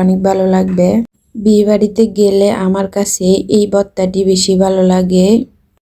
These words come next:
মাছ মাংস থেকে এই ভর্তাটির টেস্ট অসাধারণ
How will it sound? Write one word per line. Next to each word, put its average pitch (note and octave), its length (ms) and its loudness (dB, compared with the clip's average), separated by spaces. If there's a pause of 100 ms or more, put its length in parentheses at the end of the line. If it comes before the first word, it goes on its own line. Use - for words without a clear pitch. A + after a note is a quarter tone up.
(240)
মাছ G#3+ 300 0
মাংস G3+ 240 0 (160)
থেকে G3 240 -2 (120)
এই G3+ 40 0
ভর্তাটির G3 560 -2 (140)
টেস্ট G3 360 2 (200)
অসাধারণ F#3 600 -2